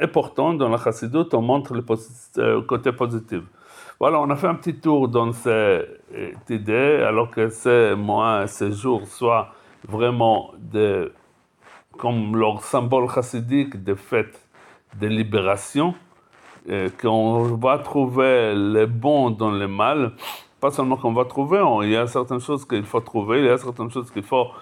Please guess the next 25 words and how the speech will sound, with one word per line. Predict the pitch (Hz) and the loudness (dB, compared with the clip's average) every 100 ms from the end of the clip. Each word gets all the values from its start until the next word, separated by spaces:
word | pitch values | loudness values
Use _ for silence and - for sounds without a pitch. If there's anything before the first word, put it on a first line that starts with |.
| - - | -20 -10
par | - 117 | -2 0
un | 113 | 0
travail | 117 135 123 120 | 0 0 2 2
supplémentaire, | 117 117 113 113 117 123 131 | 0 -8 -4 -2 0 0 -2
changer | 120 175 165 151 165 | -2 -2 0 2 0
le | 113 | 2
mal | 113 113 107 | 2 0 0
vers | 104 | 0
le | 98 | 0
bien, | 95 95 104 147 - - - _ - | -2 -4 -4 -4 -8 -20 -20 _ -6
que | 127 | 0
notre | 120 127 147 | 0 0 0
monde, | 143 135 | 0 2
il | 110 | 2
va | 113 117 | 2 0
trouver | - 123 113 117 95 - - _ - | -2 -4 0 2 0 -4 -14 _ -20
son | - - 120 110 - 98 | -12 -4 -2 -2 -4 -8
bien, | 113 120 123 131 98 - - | -8 -2 0 0 -2 -6 -8
malgré, | 107 120 117 117 147 127 - - _ - | -2 -2 -2 0 2 2 -2 -20 _ -4
et | - 117 | -4 -2
qu'aujourd'hui, | - 117 104 110 120 123 127 131 | 2 4 4 2 0 -2 -2 -2
parfois, | 160 127 117 131 | 0 -2 0 0
on | 135 | 0
se | 135 | -2
demande, | 113 107 113 127 117 95 | -2 0 2 2 0 -4